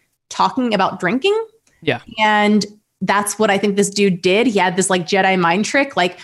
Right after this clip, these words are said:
Speaker 1: you know, he, he does the whole thing that they always know. "My name is Rick. You know, why are you calling today? How are you feeling?" Things like that. You know, "Do you have an active plan to kill yourself?" Et cetera.
Speaker 2: Yeah.
Speaker 1: And, um, you know, after we got through all that, again, I didn't even mention drinking. I'm just, like, talking a little bit about some of the stuff that's going on in my life.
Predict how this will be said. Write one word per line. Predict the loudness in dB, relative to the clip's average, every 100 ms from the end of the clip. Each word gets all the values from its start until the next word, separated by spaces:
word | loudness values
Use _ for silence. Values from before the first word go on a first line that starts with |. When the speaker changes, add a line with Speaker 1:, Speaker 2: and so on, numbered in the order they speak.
| -20 -20 -20 _ _ _
Speaker 1:
you | 0
know, | 2 2 2
he, | 2 2 2 0
he | 0 2
does | 4 2
the | 4
whole | 2 2
thing | 0 2
that | 2 2
they | 4
always | 4 4
know. | 2 2
"My | 2 2
name | 2 2
is | 0
Rick. | 0 0 0 -2
You | 0
know, | 2 2
why | 2 2
are |
you | 2
calling | 2 0 0
today? | 0 -2
How | 0
are | 0
you | -2
feeling?" | -2 0 2 2 2 0 -2
Things | -4 -2
like | -2 -2
that. | -2 0
You | 0
know, | 0 2
"Do | 0
you |
have | 0
an | -2
active | -4 -6
plan | -2 -2 -2
to |
kill | 0 2
yourself?" | 2 2 0 -2
Et | -2
cetera. | -2 0 2
Speaker 2:
Yeah. | 2 0 -10 -20 _ -2
Speaker 1:
And, | 0 2 2 2 2
um, | 2 0 2
you |
know, | 0
after | 0 0
we |
got | 2 0
through | 0 2
all | 2
that, | 2 2 2 0
again, | 0 0 0
I | 0
didn't | 0 0
even | 2
mention | 0 2 2
drinking. | 4 2 2 0 2
I'm | 0
just, | 0
like, | -2 -2
talking | -2 -2 0
a |
little | 0 2 2
bit | 4
about | 2 2
some | 2
of |
the | 2
stuff | 0 -4
that's | -4
going | -2 0 2
on | 0
in |
my | 0
life. | 0 0 -2